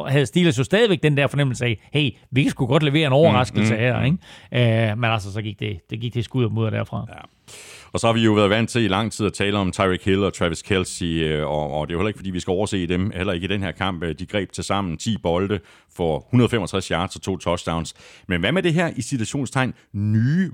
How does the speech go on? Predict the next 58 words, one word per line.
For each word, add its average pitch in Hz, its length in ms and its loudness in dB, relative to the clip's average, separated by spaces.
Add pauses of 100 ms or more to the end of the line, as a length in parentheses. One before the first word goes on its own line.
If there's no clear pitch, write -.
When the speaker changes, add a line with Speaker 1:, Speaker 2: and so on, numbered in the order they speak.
Speaker 2:
våben, 113 480 2
Jerick 98 240 2
McKinnon? 113 520 0 (180)
Speaker 1:
Mm. 127 100 0
Speaker 2:
Seks 127 280 2
bolde 175 260 4
for 170 80 -4
enogfirs 160 420 -2
yards, 127 340 -2
og 101 140 -4
det 110 100 2
er 123 40 4
jo 160 220 2
primært 156 300 -2
i 104 60 -2
luften, 107 280 0
at, 87 160 -6
øh, 90 120 -2
McKinnon 117 340 -2
er 85 40 -4
farlig. 78 280 -8 (640)
Speaker 1:
Øh, 156 600 4
jeg 143 100 4
synes, 131 140 4
han 131 60 6
var 117 80 4
god. 120 180 0 (180)
Både 131 140 8
i 131 40 8
løbeangrebet 127 560 4
og, 110 160 2
og 117 140 -2
kastangrebet, 123 680 2
og 110 60 0
mange 120 160 0
af 135 60 0
de 127 60 -2
kast, 139 280 0
han 127 120 2
griber, 135 260 2
er 113 40 4
også 127 220 0
en 120 60 4
slags - 300 -2
forlænget 127 420 0
løb. 131 300 6
Speaker 2:
Ja. 78 80 -6 (180)
Speaker 1:
Altså 127 260 0
sådan 120 180 0
små 147 280 0
screens, 151 600 2
eller 113 180 2
for 107 100 -2
eksempel 127 240 0
det 131 100 0
der 123 120 0
lækre, 123 640 0
øh, 123 40 -2